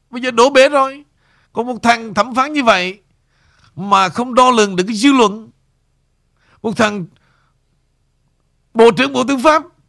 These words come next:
mà không đo lường được cái dư luận khi mà để cho F B I đến nhà một ông cựu tổng thống như vậy. Nói chuyện bullshit tụi mày.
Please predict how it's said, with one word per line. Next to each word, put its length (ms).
mà 160
không 300
đo 160
lường 200
được 80
cái 80
dư 120
luận 260
khi 200
mà 320
để 260
cho 100
F 140
B 20
I 160
đến 260
nhà 220
một 100
ông 200
cựu 260
tổng 100
thống 140
như 80
vậy. 240
Nói 100
chuyện 360
bullshit 540
tụi 100
mày. 320